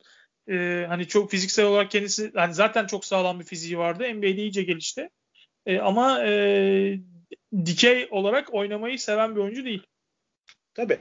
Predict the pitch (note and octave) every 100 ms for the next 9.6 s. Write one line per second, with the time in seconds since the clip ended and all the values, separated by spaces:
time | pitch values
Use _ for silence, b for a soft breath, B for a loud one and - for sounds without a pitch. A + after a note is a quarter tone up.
0 | _ _ - F3+ B3+ A3+ A3+ G#3+ A3 -
1 | - A#3+ F#3+ E3 E3+ F3+ A#3+ F#3+ F#3+ F#3+
2 | G#3+ G3 F3 F3 C#3+ D3 A#2 A#2 C#3 D#3
3 | D3+ - C#3+ C3 A#2+ A2+ - - A2+ -
4 | - G#2+ - G3+ G3+ E3 B2 B2 C3 -
5 | C#3+ C#3 _ - E3 - C#3+ D3 E3+ E3
6 | D3 C3 A#2+ G#2 - D#3+ D#3+ D3 D3+ D3
7 | D#3 D#3+ - D#3 E3 - D3+ C#3+ C#3+ D#3+
8 | F3 F3+ E3 D#3 D#3 F#3+ G#3 F3+ E3 D3
9 | C#3 B2 - B2 D3